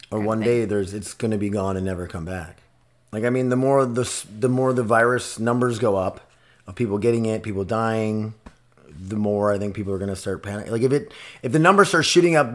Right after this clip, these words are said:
Speaker 1: like, drastically, I feel like it's gonna, people are gonna start panic buying even more again.
Speaker 2: Mm-hmm.
Speaker 1: This time it'll be food and other things.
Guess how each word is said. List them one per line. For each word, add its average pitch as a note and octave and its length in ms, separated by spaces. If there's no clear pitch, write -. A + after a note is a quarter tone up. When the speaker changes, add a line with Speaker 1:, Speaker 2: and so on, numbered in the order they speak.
Speaker 1:
like, A#2 360
drastically, A#2+ 640
I G#2 60
feel G#2+ 220
like G2+ 180
it's F#2+ 160
gonna, F2+ 300
people G#2 340
are G2+ 80
gonna G2 160
start F#2 240
panic F#2+ 300
buying F2 260
even F2 180
more E2+ 220
again. E2+ 400
Speaker 2:
Mm-hmm. E3+ 240
Speaker 1:
This A#2 120
time B2+ 220
it'll G#2+ 120
be G2+ 180
food G#2 540
and G#1 100
other G2+ 220
things. G2+ 560